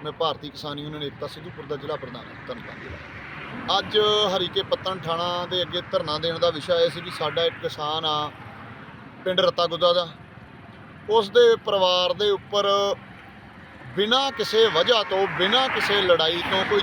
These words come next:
ਝਗੜਾ ਨਹੀਂ ਹੋਇਆ, ਕੋਈ ਕਿਸੇ ਨੇ ਕਿਸੇ ਨੂੰ ਗਾਲੀ ਗਲੋਚ ਤੱਕ ਵੀ ਨਹੀਂ ਕੀਤਾ, ਕਿਸੇ ਵੱਲ ਉਂਗਲ ਤੱਕ ਨਹੀਂ ਕੀਤੀ ਤੇ ਪੁਲਿਸ ਪ੍ਰਸ਼ਾਸਨ ਤਰਨਤਾਰਨ ਨੇ ਬੇਤੁਕਾ ਨਜਾਇਜ਼ ਪਰਚਾ ਦਰਜ ਕਰਕੇ ਤੇ ਉਹਦੇ ਬੱਚਿਆਂ ਦਾ ਭਵਿੱਖ ਖਰਾਬ ਕਰ ਦਿੱਤਾ ਗਿਆ। ਜਿਹੜੀ ਬੱਚੇ ਦੀ ਪੜ੍ਹਾਈ ਸੀ, ਜਿਹੜੀ ਪੰਦਰਾਂ ਵੀਹ ਸਾਲ ਦੀ, ਉਹਨੂੰ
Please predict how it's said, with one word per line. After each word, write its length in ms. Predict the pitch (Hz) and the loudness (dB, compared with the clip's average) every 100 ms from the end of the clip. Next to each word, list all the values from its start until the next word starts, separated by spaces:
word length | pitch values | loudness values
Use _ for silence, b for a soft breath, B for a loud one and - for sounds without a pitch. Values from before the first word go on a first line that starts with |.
| - | 2
ਝਗੜਾ 360 | 202 165 180 | 4 6 4
ਨਹੀਂ 140 | 196 202 | 2 4
ਹੋਇਆ, 240 | 180 185 | 4 4
ਕੋਈ 200 | 185 202 196 | 2 -2 -2
ਕਿਸੇ 200 | 170 190 | -4 -2
ਨੇ 100 | 190 | -2
ਕਿਸੇ 260 | 185 202 | -4 -6
ਨੂੰ 160 | 196 180 | -4 0
ਗਾਲੀ 200 | 185 254 | 2 0
ਗਲੋਚ 240 | 202 196 - | -2 -4 -2
ਤੱਕ 200 | 190 185 | -4 -4
ਵੀ 180 | 196 196 | -6 -4
ਨਹੀਂ 180 | 185 208 | -2 -4
ਕੀਤਾ, 280 | 190 196 190 | -4 -2 -2
ਕਿਸੇ 260 | 190 196 | -4 -4
ਵੱਲ 140 | 202 202 - | -4 -6 -8
ਉਂਗਲ 240 | 262 285 | 4 6
ਤੱਕ 220 | 254 214 180 | 6 0 -2
ਨਹੀਂ 120 | 175 | -8
ਕੀਤੀ 220 | 170 180 | -10 -8
ਤੇ 120 | 190 | -8
ਪੁਲਿਸ 340 | - 196 208 202 | -6 -6 -6 -4
ਪ੍ਰਸ਼ਾਸਨ 440 | 175 - 156 175 170 | -4 0 0 0 -2
ਤਰਨਤਾਰਨ 400 | 170 156 156 160 | -2 0 2 2
ਨੇ 240 | 165 165 160 - - - - - | 0 -2 -4 -6 -10 -12 -8 2
ਬੇਤੁਕਾ 500 | 202 233 196 175 139 - - - - - - - 170 | 4 4 2 0 -2 -4 -10 -10 -10 -10 -10 -8 -4
ਨਜਾਇਜ਼ 580 | 202 180 202 233 247 233 - | 0 4 4 4 2 0 0
ਪਰਚਾ 360 | 240 - 269 233 | 0 2 2 4
ਦਰਜ 220 | 202 180 | 0 0
ਕਰਕੇ 440 | 175 156 165 147 - - | -2 -2 -4 -6 -8 -12
ਤੇ 60 | 156 | -4
ਉਹਦੇ 120 | 190 | 0
ਬੱਚਿਆਂ 340 | 175 170 175 165 | 2 2 2 0
ਦਾ 80 | 165 | 0
ਭਵਿੱਖ 260 | 170 165 - | -2 -6 -2
ਖਰਾਬ 220 | 156 151 | 0 0
ਕਰ 120 | 151 127 | 0 -6
ਦਿੱਤਾ 280 | 120 156 | -6 -4
ਗਿਆ। 220 | 147 160 160 | 0 2 2
ਜਿਹੜੀ 200 | 170 156 | -2 -2
ਬੱਚੇ 240 | 151 170 | -2 0
ਦੀ 100 | 170 | -2
ਪੜ੍ਹਾਈ 340 | - 170 147 165 | 0 0 0 0
ਸੀ, 100 | 175 156 | -2 -2
ਜਿਹੜੀ 140 | 165 | -4
ਪੰਦਰਾਂ 340 | 165 156 165 | -4 0 0
ਵੀਹ 140 | 160 180 | 0 -2
ਸਾਲ 240 | 165 156 | 0 0
ਦੀ, 180 | 156 170 160 | -2 -4 -6
ਉਹਨੂੰ 180 | 180 | -6